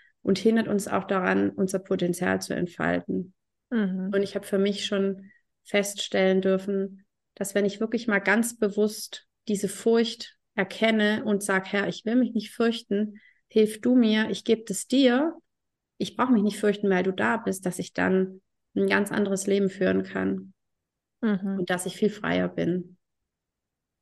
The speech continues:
Speaker 2: Ja. Ja, bei dem „Fürchte dich nicht“, äh, ist mir auch eingefallen, ich hatte mal gehört, dass in der Bibel das „Fürchte dich nicht“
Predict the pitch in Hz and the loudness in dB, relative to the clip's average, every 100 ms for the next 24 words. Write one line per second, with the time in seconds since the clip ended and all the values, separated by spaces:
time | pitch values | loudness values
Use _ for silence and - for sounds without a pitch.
0 | _ 247 214 208 - _ _ _ _ _ | _ -4 0 -2 -4 _ _ _ _ _
1 | _ _ _ _ _ _ _ _ - 220 | _ _ _ _ _ _ _ _ -2 0
2 | 214 214 208 233 226 226 214 202 220 233 | 2 4 4 4 2 2 0 -2 2 2
3 | 240 - - 220 202 214 202 - 214 220 | 2 -4 -4 -2 0 0 0 0 0 0
4 | - 214 220 - 208 208 214 220 190 208 | 0 2 2 0 0 0 0 0 0 0
5 | - 196 190 196 190 202 196 220 226 220 | 0 0 0 0 0 0 0 0 4 4
6 | 202 - 220 220 - 196 196 214 226 - | 2 2 2 2 2 0 0 2 2 0
7 | - | -12